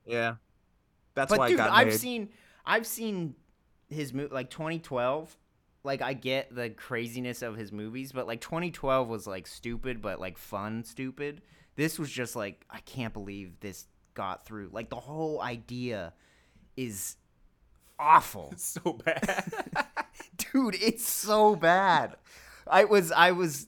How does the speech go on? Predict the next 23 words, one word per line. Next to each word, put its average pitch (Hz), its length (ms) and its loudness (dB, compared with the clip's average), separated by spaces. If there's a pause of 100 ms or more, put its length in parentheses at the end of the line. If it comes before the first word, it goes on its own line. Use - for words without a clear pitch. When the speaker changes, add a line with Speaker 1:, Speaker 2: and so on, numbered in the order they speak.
Speaker 2:
I 151 180 6
had 156 280 6
to 151 180 -2
finish 151 560 -2
it 117 140 -6
because 107 300 -8
of, 107 120 -8
like, 107 260 -8
I 113 120 -4
just 110 340 -10
was 120 200 -8
waiting 127 400 -2
for 123 160 -6
the 107 80 -6
next 107 260 -6
moment 110 300 -8
to 101 100 -18
just 104 180 -12
get - 140 -6
Speaker 1:
Uh, 123 60 0
Speaker 2:
stupider 107 400 -8
and 95 100 -12
stupider. 85 440 -12